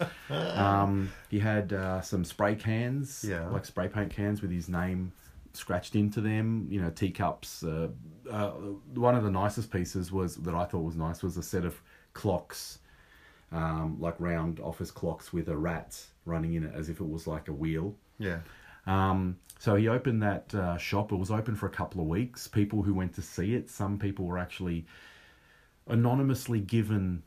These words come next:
Speaker 2: prints. Just they were, someone was walking around just, like, giving out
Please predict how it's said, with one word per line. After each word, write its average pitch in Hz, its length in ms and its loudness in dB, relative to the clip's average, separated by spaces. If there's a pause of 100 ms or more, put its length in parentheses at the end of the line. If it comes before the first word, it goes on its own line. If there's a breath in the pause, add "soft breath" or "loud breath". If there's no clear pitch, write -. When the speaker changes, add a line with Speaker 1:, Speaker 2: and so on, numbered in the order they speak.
(100)
Speaker 2:
prints. - 680 0 (540)
Just - 320 -2
they 98 100 0
were, 92 260 0 (140)
someone 98 280 0
was 87 100 -2
walking 90 260 -2
around 90 220 0
just, 87 180 -8
like, 80 200 -2
giving 90 340 0
out 76 300 -6